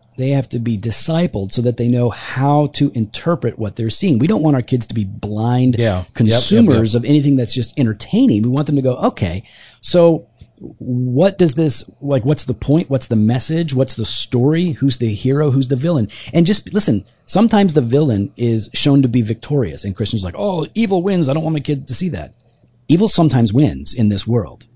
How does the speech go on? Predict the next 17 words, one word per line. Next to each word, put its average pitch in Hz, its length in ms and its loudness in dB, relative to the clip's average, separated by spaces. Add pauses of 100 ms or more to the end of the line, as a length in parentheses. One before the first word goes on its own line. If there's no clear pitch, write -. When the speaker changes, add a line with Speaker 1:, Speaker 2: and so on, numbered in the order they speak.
Speaker 1:
Now, 107 100 -2
in 110 80 2
the 117 160 -2
end, 214 180 4
it 147 60 -2
does 107 180 -4
not, 104 280 -4 (340)
but 107 200 -8
people - 200 -6
do 151 180 2
die. 107 440 0 (260)
Bad 113 180 -2
guys 139 180 0
get 175 120 0
away 123 220 2
with 82 160 -6
it. 101 140 -8